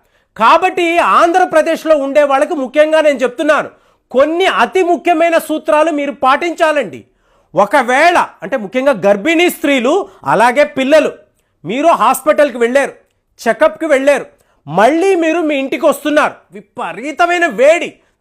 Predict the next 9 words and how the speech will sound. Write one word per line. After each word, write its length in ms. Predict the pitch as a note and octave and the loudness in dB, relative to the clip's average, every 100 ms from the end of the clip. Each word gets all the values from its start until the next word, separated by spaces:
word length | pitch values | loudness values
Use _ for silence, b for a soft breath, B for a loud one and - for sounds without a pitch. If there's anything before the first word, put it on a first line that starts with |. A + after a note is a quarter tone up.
| - | -8
తట్టుకోలేకపోతున్నారు, 1200 | F#3 - E4+ E4+ E4 D#4+ E4+ E4+ D#4 E4 D4+ A#3+ - _ _ _ - | -8 -4 -2 2 4 2 0 0 0 0 -2 -2 -6 _ _ _ -8
రావడము, 600 | D3+ F3+ D4 F#4+ G4 F#4+ D#4 | 0 4 4 4 4 2 2
రావడము, 440 | D4 E4+ F4+ C#4 C#4+ E4 b b - | 2 4 2 0 -6 -8 b b -8
చల్లగా 960 | G#3 C4 E4 F4+ F4+ F4+ F#4 F4+ F4+ F4 E4 | -4 -2 -2 0 2 2 4 2 2 2 2
మనము 300 | D4+ D#4+ B3+ D4 C#4+ B F#3 | 2 4 2 -2 -4 B 0
ఇలాగ 220 | C4+ C4 A3 | 0 0 -2
మంచినీళ్ళు 500 | B3 C4+ F4 F4+ E4 D4 | -2 -2 -2 0 0 0
తాగితే 320 | C#4 C4+ D4+ A#3+ | -2 0 -2 0
బాగుంటుంది 520 | A#3+ C#4+ D#4 D4 C4+ | 2 2 0 -4 -4